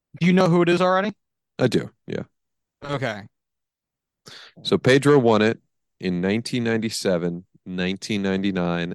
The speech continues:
Speaker 2: and two thousand. This player won it in two thousand and five.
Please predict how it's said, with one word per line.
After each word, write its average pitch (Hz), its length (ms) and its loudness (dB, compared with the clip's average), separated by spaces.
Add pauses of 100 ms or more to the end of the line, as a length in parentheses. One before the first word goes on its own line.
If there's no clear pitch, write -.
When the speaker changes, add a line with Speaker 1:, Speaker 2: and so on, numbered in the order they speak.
(100)
Speaker 2:
and 85 200 -12
two - 180 -2
thousand. 87 520 0 (1000)
This 110 160 -2
player 131 380 4
won 101 240 4
it 92 200 2
in 92 220 -2
two - 200 -8
thousand 113 500 -2
and 87 160 -6
five. - 580 -8